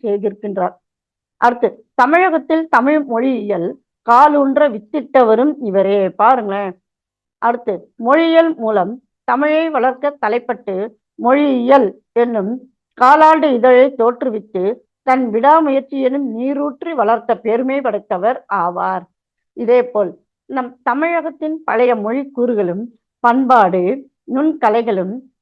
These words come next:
நிறைந்த நாட்டுப்புற வாய்மொழி இலக்கிய ஆராய்ச்சியை தூண்டுவதற்காக நாட்டுப்புற இயல் என்னும் காலாண்டு இதழ் ஒன்றையும் துவக்கி பலரையும்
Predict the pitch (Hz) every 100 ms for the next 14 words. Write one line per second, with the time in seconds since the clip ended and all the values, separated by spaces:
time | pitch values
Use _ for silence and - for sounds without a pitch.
0 | - 247 269 240 202 202 277 285 - 269
1 | 311 311 214 247 277 262 285 277 226 233
2 | 262 262 220 214 262 247 254 254 254 262
3 | 247 247 220 226 220 214 185 175 190 202
4 | _ _ _ - 254 285 330 254 254 240
5 | - 226 269 202 - _ _ 233 226 190
6 | 185 - _ _ - 240 285 294 302 294
7 | 294 214 240 262 254 226 220 247 190 190
8 | 180 247 - _ _ - 247 277 269 190
9 | 214 - _ _ 233 269 294 294 311